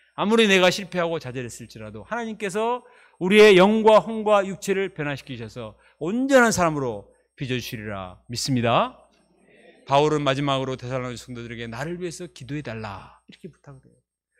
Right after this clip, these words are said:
바울 같은 백전노장의 기도가 필요할까?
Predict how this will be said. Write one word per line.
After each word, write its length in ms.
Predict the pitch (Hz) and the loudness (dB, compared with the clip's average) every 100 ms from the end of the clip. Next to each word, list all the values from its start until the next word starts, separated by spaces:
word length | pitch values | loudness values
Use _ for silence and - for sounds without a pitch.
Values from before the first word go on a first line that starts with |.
| _ _ | _ _
바울 300 | - 165 226 | -12 -4 0
같은 260 | 240 233 220 | 0 0 -4
백전노장의 600 | 196 196 226 214 208 208 | -6 -8 -10 -8 -8 -8
기도가 340 | - 170 202 190 | -10 -8 -8 -8
필요할까? 640 | - 180 143 - 67 | -12 -14 -14 -16 -18